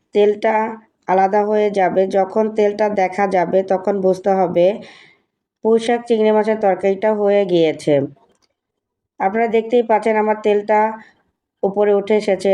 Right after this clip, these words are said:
তেলটা আলাদা হয়ে গিয়েছে। এখন চুলাটি বন্ধ করে দিব। এরই সাথে তৈরি হয়ে গেল অনেক মজাদার এবং পুষ্টিগুণে ভরপুর চিংড়ি মাছ আলু দিয়ে পুঁই শাক রান্না।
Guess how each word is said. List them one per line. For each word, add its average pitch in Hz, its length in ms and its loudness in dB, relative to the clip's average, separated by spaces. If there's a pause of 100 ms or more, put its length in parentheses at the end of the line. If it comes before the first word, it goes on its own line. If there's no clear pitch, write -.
(120)
তেলটা 196 300 0
আলাদা 190 340 0
হয়ে 190 300 2
গিয়েছে। 180 420 2 (460)
এখন 196 260 -2
চুলাটি 202 420 0 (180)
বন্ধ 190 240 0
করে 202 260 0
দিব। 165 240 -2 (520)
এরই 233 220 2
সাথে 247 240 -2 (100)
তৈরি 233 260 2
হয়ে 226 200 2
গেল 226 160 2 (120)
অনেক 214 340 0
মজাদার 214 520 2 (140)
এবং 196 220 2 (1040)
পুষ্টিগুণে 220 580 2
ভরপুর 190 520 2 (680)
চিংড়ি 240 320 2 (100)
মাছ 240 260 0 (320)
আলু 196 300 0 (120)
দিয়ে 175 260 4 (880)
পুঁই 233 180 4
শাক 240 360 -2
রান্না। 160 400 -2